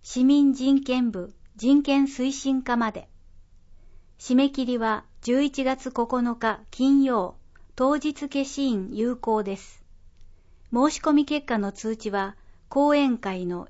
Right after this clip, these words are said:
一週間前をめどに、申し込まれた代表者の方に郵送で通知いたします。お願い。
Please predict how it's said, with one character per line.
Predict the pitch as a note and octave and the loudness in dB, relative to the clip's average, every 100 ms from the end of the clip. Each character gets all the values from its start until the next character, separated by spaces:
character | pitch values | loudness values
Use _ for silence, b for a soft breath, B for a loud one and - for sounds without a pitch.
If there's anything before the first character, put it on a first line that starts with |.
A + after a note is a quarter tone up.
| - | -12
一 | G3+ | -12
週 | - D#4 D4+ | -8 -6 -4
間 | D4 C#4+ | 0 2
前 | C#4 C#4+ A3 | 2 0 -2
を | F#3+ | -2
め | A#3 | -4
ど | A#3 F3+ | -4 -4
に、 | F3 F#3 _ _ - - | -6 -10 _ _ -20 -6
申 | A3+ C#4 | 0 0
し | - | -2
込 | - | 0
ま | C#4 C4+ | 2 2
れ | A3+ | -2
た | F#3+ | -4
代 | F#3+ B3+ D4 | 0 0 0
表 | D#4 | -4
者 | C#4+ A3 | -2 -4
の | F#3+ | -6
方 | F#3 G#3 A3 | -6 -6 -4
に | F#3+ A3 | -6 -4
郵 | A#3+ C4 | -4 -2
送 | C4+ B3 | -2 0
で | A#3+ A#3+ | 0 -4
通 | A#3 A#3+ | -6 -6
知 | A#3+ A3+ | -8 -8
い | |
た | G#3+ | -8
し | G#3 G3+ | -8 -10
ま | F#3+ | -10
す。 | F#3+ - _ - - - - - - - _ - _ - - | -12 -20 _ -20 -20 -20 -20 -20 -20 -20 _ -20 _ -20 -10
お | G#3+ A3 | -4 -2
願 | B3 A3+ G#3 | 0 -2 -2
い。 | G#3+ | -4